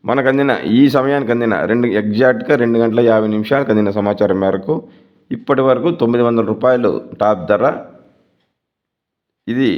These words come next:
నిన్న, నిన్న కంటే వెయ్యి రూ-, నూరు రూపాయలు ధర తగ్గింది. కానీ ఇంకా సమయం ఉంది కాబట్టి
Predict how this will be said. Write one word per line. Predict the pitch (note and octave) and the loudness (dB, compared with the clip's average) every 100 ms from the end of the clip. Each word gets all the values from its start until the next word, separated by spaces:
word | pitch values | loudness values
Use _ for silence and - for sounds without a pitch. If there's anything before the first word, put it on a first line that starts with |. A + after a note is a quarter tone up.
| - A2 | -4 0
నిన్న, | C3+ C3+ B2 - A2 | 2 2 0 -2 0
నిన్న | C3 C#3 | 2 2
కంటే | C#3+ C3 E3+ | 0 0 2
వెయ్యి | C#3+ B2+ | 4 2
రూ-, | A#2 A2 | 0 0
నూరు | A#2 B2+ | 2 2
రూపాయలు | A#2+ A2 C3 B2 G2 | 2 0 0 2 -2
ధర | E2+ G#2+ A2 | -2 0 0
తగ్గింది. | - G#2+ G#2+ A2+ A2 E3+ - - - _ _ _ | 0 -2 2 2 2 0 -2 -10 -20 _ _ _
కానీ | A#2 C#3 E3 A#2 - - _ _ | -2 -2 -2 -6 -14 -20 _ _
ఇంకా | A2+ C3+ | 0 2
సమయం | C3 B2 C3 B2 | 2 0 0 0
ఉంది | A#2+ | 0
కాబట్టి | A#2 A2+ A2 E3 | 2 2 0 0